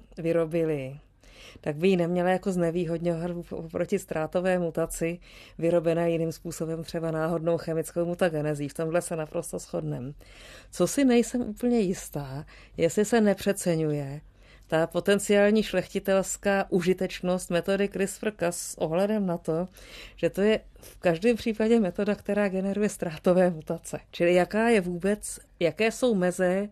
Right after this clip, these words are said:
užitečnosti ztrátových mutací, ale hned okamžitě mě napadá protipříklad. Zelená revoluce, ta celá vlastně stála na ztrátových mutacích, které umožnily pěstování krátkostéblých pšenic. A co to udělalo s náma, co to udělalo s lidstvem?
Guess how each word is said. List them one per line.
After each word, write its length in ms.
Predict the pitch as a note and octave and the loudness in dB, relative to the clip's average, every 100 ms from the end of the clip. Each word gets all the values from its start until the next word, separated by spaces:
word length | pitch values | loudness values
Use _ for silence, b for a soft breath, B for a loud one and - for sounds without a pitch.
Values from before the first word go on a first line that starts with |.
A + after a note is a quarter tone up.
| b - | b 0
užitečnosti 760 | F#3+ A3 A#3 A3+ A#3+ A#3 - | 4 4 4 0 0 -2 -2
ztrátových 540 | A#3+ G3 G3+ G3+ A3+ A3 | -4 -2 -2 0 -2 0
mutací, 540 | A3 - A#3+ - F3+ | 0 0 -2 -4 -6
ale 140 | D#3 E3+ | -2 0
hned 200 | G3 A3 - - - | 0 -2 -6 -16 -10
okamžitě 540 | - A#3 A#3 A3+ A#3 | 0 2 4 2 2
mě 160 | A3+ A3+ | 2 2
napadá 360 | G#3+ G#3+ A3+ G#3+ | 0 0 0 0
protipříklad. 800 | G#3 F3 F3+ - D#3 E3 E3 - b b | -4 -6 -6 -8 -8 -8 -8 -10 b b
Zelená 480 | C#3+ F3+ G#3 A3 A3 | 2 6 8 6 6
revoluce, 720 | G#3 F#3+ G3 F3 - D#3 E3 - - | 6 2 -2 -4 -6 -6 -6 -10 -8
ta 120 | D#3+ | -6
celá 340 | - F#3 G#3 | 0 2 4
vlastně 360 | A3 A3+ A3 A#3+ | 4 2 2 0
stála 440 | - G3 F#3 G3+ | 0 0 2 2
na 100 | A3 | 2
ztrátových 640 | G#3 - F#3 F3+ G#3 A3+ A3 | -2 2 2 2 0 0 0
mutacích, 560 | F#3+ F#3 F3 G3+ G3+ | 0 0 -2 -4 -6
které 260 | - G3 G3+ | -4 0 2
umožnily 500 | F3+ F3 F3+ G3+ G#3 | 0 -2 -2 -2 -2
pěstování 600 | G3+ F3+ - F#3+ F#3+ G3+ | -4 -8 -6 -6 -4 -4
krátkostéblých 840 | G3+ F3+ F#3 - F#3+ F#3+ F#3 G3+ G#3 | -2 -2 -2 -4 -2 0 0 -2 -6
pšenic. 380 | - E3+ F3+ | -4 -4 -4
A 40 | - | -8
co 140 | - | -12
to 140 | E3+ G3 | -8 -6
udělalo 440 | G3 G3 G3+ G#3+ | -2 -2 0 -4
s 100 | G#3+ | -6
náma, 300 | E3+ E3+ F3+ | -6 -4 -6
co 120 | F3+ | -10
to 160 | - F#3+ | -10 -8
udělalo 320 | G3 G3 G#3 | -4 -2 0
s 40 | |
lidstvem? 600 | F3 E3 - D#3 D3 D#3 | -2 -4 -6 -8 -8 -10